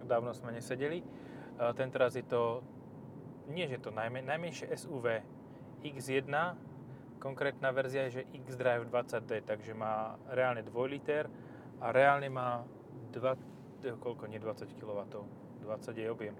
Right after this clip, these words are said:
Označenie motora je sto štyridsať kilowattov, sto deväťdesiat koní a pohon všetkých kolies. A čo je prekvapivé, tak je sivo modrá. Ak chcete nenápadnejšie auto,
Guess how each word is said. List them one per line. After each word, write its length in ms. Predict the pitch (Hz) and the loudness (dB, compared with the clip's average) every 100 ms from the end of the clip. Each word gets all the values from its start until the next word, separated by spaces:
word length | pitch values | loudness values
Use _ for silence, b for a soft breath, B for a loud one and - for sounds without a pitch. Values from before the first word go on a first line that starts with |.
| B B B - | B B B -4
Označenie 400 | 117 117 113 117 | -2 -2 -4 -6
motora 480 | 113 113 113 104 110 | -6 -4 2 2 2
je 480 | 113 113 113 113 113 | 0 0 0 0 -2
sto 240 | - - | -4 -4
štyridsať 400 | 131 139 123 120 | -2 -2 -2 -6
kilowattov, 400 | - 127 117 110 | 0 2 2 0
sto 160 | 107 123 | -4 -2
deväťdesiat 320 | 117 113 113 | -2 -2 -6
koní 400 | - 117 123 135 - B B B | -4 -4 -4 -8 -10 B B B
a 80 | 110 | -6
pohon 240 | 104 120 | 0 0
všetkých 320 | 113 123 - - | 0 -6 -6 -2
kolies. 480 | 117 107 104 - - - - - - - B B B B - - | 0 0 -2 -8 -14 -16 -16 -16 -14 -14 B B B B -14 -12
A 80 | - | -12
čo 160 | - 156 | -2 2
je 120 | 143 | 2
prekvapivé, 640 | 131 143 135 147 135 127 127 | 2 0 0 0 -2 -2 -4
tak 160 | 127 | -2
je 80 | 120 | -4
sivo 320 | 113 - 156 113 | -6 -4 -2 -2
modrá. 320 | 104 101 101 95 - - - B B B B - | -2 -2 -2 -2 -10 -14 -14 B B B B -10
Ak 180 | 117 | -10
chcete 240 | - 139 131 | -6 -4 -4
nenápadnejšie 720 | 139 147 127 120 127 - - | 0 0 2 0 -2 -4 -2
auto, 480 | 120 113 117 143 | 0 -2 -2 -4